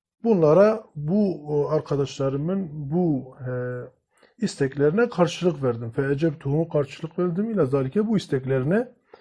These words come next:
طَالِبًا لِلثَّوَابِ. Tabi bunu da aslında Allah'tan,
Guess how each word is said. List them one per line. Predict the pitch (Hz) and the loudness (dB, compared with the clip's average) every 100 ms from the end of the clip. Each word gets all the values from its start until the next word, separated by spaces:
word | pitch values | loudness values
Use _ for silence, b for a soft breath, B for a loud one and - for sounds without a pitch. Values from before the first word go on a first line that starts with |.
| b b b _ - | b b b _ 8
طَالِبًا | 214 214 180 170 214 220 175 | 12 12 8 4 2 2 0
لِلثَّوَابِ. | - 143 131 123 117 113 113 - b b b | -2 0 2 2 0 -6 -6 -14 b b b
Tabi | 165 160 143 | 4 6 4
bunu | 208 262 | 2 4
da | 185 220 254 - _ | 8 8 6 -2 _
aslında | - 139 - 160 156 214 247 247 _ _ | -6 -6 -2 -2 4 6 4 0 _ _
Allah'tan, | - 147 139 147 - _ - 226 247 | 0 2 4 0 -2 _ 4 6 4